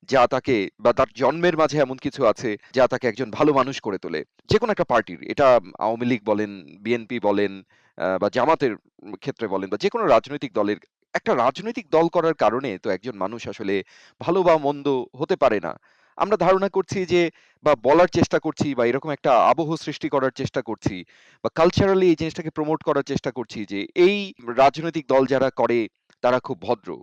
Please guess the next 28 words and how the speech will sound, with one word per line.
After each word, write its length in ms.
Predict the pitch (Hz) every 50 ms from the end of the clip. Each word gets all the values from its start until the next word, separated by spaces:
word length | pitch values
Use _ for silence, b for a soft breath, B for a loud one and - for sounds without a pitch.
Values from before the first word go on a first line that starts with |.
| _ _ -
বা 100 | 95 101
এই 300 | 113 147 156 170 170 156
রাজনৈতিক 480 | 147 135 - - 143 143 - 143 127
দল 180 | - 131 127 123
যারা 200 | 120 127 120 120
করে 220 | - 123 113 113
তারা 220 | - 123 123 123 117
খুব 240 | - - 123 101 -
খারাপ 320 | - - 160 135 95 78 -
বা 160 | - 113 113
ভালো। 280 | 110 117 151 165 92 - _ b b b b b b b
আসলে 560 | b - - - 247 254 269 285 277 269 262 - _ -
ভালো 460 | - - 165 175 202 226 226 226 226 208
বা 100 | 208 180
মন্দ, 440 | 147 147 175 180 180 185 185 185 175 -
ভদ্র 500 | 110 123 139 - 143 143 175 170 170 165 147
বা 220 | 147 143 135 131
অভদ্র, 680 | - - 143 135 135 156 160 147 143 156 165 156 156 151 -
শালীন 540 | - - - 175 151 156 156 147 147 147 147
বা 80 | 143 131
অশালীন, 440 | 131 135 - - 165 143 139 135
এই 120 | 143 - 220
বিষয়গুলো 420 | 208 208 190 220 208 202 208 208
নির্ভর 280 | 185 175 170 156 170 175
করে 200 | - 175 165 160
ব্যক্তির 400 | 117 104 120 - _ 156 135 95
উপর। 180 | - - 82
কোনো 360 | 80 - 147 143 143 139 139